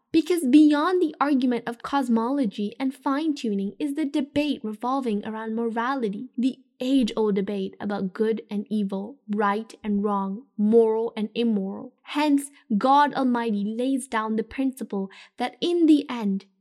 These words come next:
his mercy encompasses all his actions. Immediately after expressing himself as the God of mercy, the Holy Quran calls him the master of the Day of Judgment. The miraculous push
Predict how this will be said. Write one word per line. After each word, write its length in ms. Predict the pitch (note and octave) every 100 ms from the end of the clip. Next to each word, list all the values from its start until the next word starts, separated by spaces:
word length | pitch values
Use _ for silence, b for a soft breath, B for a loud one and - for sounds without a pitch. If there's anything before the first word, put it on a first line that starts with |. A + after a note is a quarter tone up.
| _
his 240 | A#3 G3+
mercy 680 | G#3 G3+ G3+ A3+ - D#4 F4+ _ _ _ -
encompasses 920 | A#3+ - - D#4 F4+ C#4 - G3 A3 _ -
all 280 | B3 C4+ G#3
his 260 | G#3 G3+
actions. 720 | F#3+ G#3+ - - - B3 - _ _ C4+
Immediately 580 | C#4 F#4+ G4+ F#4 E4 -
after 320 | C4 C#4 C#4+
expressing 640 | C4+ C#4 - C#4 D4+ D4 A#3+
himself 400 | G#3 G#3 F#3+ F#3
as 140 | A3+ A3
the 100 | G3+
God 420 | - A3 A#3+ A#3
of 140 | A3+ G#3+
mercy, 560 | G#3+ B3 - G#3 G#3 -
the 100 | A#3+
Holy 300 | C#4+ F4 F4+
Quran 580 | C#4+ - C4+ C#4+ A#3 G#3+
calls 380 | - A#3+ D4+
him 280 | - G#3+ G3 - _ -
the 80 | B3+
master 800 | B3 B3+ D#4+ E4 - - - -
of 160 | A3+ G#3+
the 80 | G3
Day 240 | G#3+ G3+
of 140 | G3
Judgment. 540 | G3+ B3 C#4 B3 - _ _ _ _ -
The 80 | C#4+
miraculous 840 | C#4 D4 C#4+ D4+ D#4 D#4+ D4 C#4
push 420 | - - A#3 -